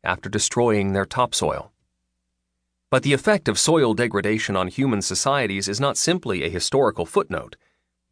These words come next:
We, too, are facing challenges these once thriving societies faced, only now simultaneously from North Carolina to Costa Rica,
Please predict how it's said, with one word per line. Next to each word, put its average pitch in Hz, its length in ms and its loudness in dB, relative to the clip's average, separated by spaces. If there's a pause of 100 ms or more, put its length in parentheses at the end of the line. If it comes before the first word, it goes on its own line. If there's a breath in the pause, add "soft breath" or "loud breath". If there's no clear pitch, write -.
(320)
We, 170 280 2
too, 156 520 0
are 98 160 0
facing 123 460 -2
challenges 113 600 -2
these 110 220 -2
once 123 300 0
thriving 131 560 0
societies 110 680 -2
faced, - 380 -4 (540)
only 98 240 0
now 98 340 2
simultaneously 113 960 0
from 98 220 -2
North 113 240 0
Carolina 104 580 0
to 87 140 -6
Costa 127 360 -2
Rica, 143 440 -4